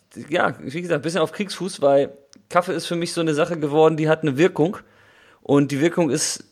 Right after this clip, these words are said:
da und die ist präsent und stark und die muss ich, damit muss ich halt umgehen, ne?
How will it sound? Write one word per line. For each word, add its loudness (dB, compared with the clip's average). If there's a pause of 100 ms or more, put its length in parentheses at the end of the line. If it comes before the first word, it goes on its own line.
(160)
da 4
und 0
die -2
ist -6
präsent 0
und 2
stark 2
und 0
die 2
muss 4
ich, -4 (320)
damit 4
muss 2
ich 0
halt 4
umgehen, 2
ne? 0